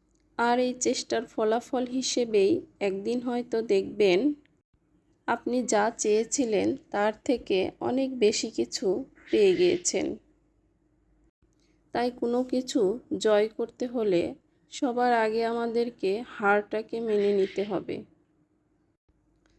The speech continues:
তার মানে আমি যতবারই হারব, ততবারই আমাকে উঠে দাঁড়ানোর মতো শক্তি থাকতে হবে। সাময়িক ব্যর্থতার জন্য অনেক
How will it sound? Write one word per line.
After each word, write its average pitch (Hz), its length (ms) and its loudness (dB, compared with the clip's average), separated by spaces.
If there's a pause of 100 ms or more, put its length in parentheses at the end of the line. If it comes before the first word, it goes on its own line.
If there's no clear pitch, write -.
(200)
তার 240 220 0
মানে 226 380 0 (240)
আমি 254 260 0
যতবারই 247 680 -2
হারব, 226 380 0 (280)
ততবারই 214 720 0 (180)
আমাকে 214 440 -4 (180)
উঠে 240 280 -4
দাঁড়ানোর 220 520 0
মতো 220 300 -4 (180)
শক্তি - 420 -4
থাকতে 185 420 -6
হবে। 190 300 -4 (960)
সাময়িক 254 600 0
ব্যর্থতার 240 680 0
জন্য 233 340 2 (320)
অনেক 233 280 0